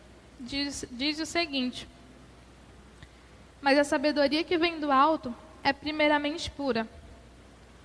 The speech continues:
depois pacífica, moderada, tratável, cheia de misericórdia e de bons, de bons frutos, sem parcialidade e sem hipocrisia."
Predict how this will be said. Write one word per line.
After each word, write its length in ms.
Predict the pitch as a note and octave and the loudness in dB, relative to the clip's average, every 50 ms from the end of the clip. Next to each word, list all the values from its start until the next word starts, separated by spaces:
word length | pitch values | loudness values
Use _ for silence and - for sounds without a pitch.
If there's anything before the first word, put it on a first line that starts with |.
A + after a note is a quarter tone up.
| - - - - - - | -20 -20 -20 -20 -6 -2
depois 400 | C4+ C4+ C4 - C4 B3+ C4 - | 0 0 0 0 -2 -2 -2 -2
pacífica, 760 | - B3 B3+ B3 - - - C#4+ D#4 E4 - - - F4+ E4+ - - - - - - - - - - - - - - - - - - - - - - - - - - - - - - - - - - - - - - | -2 -2 -2 -2 -4 -6 -4 -4 -4 -4 -6 -6 -4 -4 -4 -4 -8 -18 -20 -20 -20 -20 -20 -20 -20 -20 -20 -20 -20 -20 -20 -20 -20 -20 -20 -20 -20 -20 -20 -20 -20 -20 -20 -20 -20 -20 -20 -16 -14 -14 -14 -14 -10
moderada, 800 | - C#4 C4+ C#4+ C4 C4+ B3 A#3 A#3 A3+ A#3+ C4+ C4 D4+ E4+ E4 - - - - - | -4 -2 0 0 2 2 2 4 4 4 4 4 2 0 -2 -2 -6 -12 -20 -16 -8
tratável, 800 | - C#4+ B3+ A#3+ - - - C4 B3+ C4 C#4 C#4 C#4+ D#4 D#4 D#4 - - - - - - - | 0 0 0 0 0 -2 0 2 4 4 4 2 0 -2 -2 -2 -6 -14 -18 -18 -20 -18 -16
cheia 360 | - - - D#4 D#4 E4+ F4 D#4 | -8 0 4 4 6 6 4 2
de 80 | E4 | 0
misericórdia 960 | E4 F4+ F4 D4+ E4 E4 D#4+ D#4+ D#4+ - - C#4 C4+ C4 C4 C4 - C#4 C4 - | -2 -2 0 2 2 4 2 2 0 -2 2 4 6 6 4 4 2 -2 -4 -2
e 100 | D#4 D4 | -4 -4
de 220 | B3 C4+ C#4 C4 B3+ | -2 -2 -2 -4 -4
bons, 260 | B3 C4+ C#4+ D#4+ - - | -4 -4 -4 -6 -6 -10
de 180 | B3 A#3 C4 B3+ | -8 -8 -6 -4
bons 300 | B3 C#4 D4+ E4 - - | -4 -4 -4 -4 -8 -10
frutos, 520 | - B3+ A#3 A3+ - - B3 - - - - - - - - - - - | -8 -8 -8 -8 -10 -14 -18 -18 -18 -20 -20 -20 -20 -20 -20 -20 -20 -14
sem 320 | - - F4 F4 G4 G4 | -6 -4 -4 -4 -4 -2
parcialidade 960 | - G#4 F4 D#4+ - - F4 D#4+ D#4 D#4 C4+ C#4 C#4 C#4 C#4 C#4+ C4+ C4+ D4 - - | 0 0 0 0 0 2 2 2 2 0 2 4 4 6 6 4 4 0 -6 -8 -8
e 60 | D#4 | -8
sem 240 | - - D4+ C#4+ D4 | -8 -4 -4 -4 -4
hipocrisia." 720 | D4 - D#4 D4+ D#4 - - D#4+ D4+ C4 B3 A#3 A3 A3+ | -2 -2 -4 -4 -4 -4 -4 -2 -2 0 0 0 -2 -4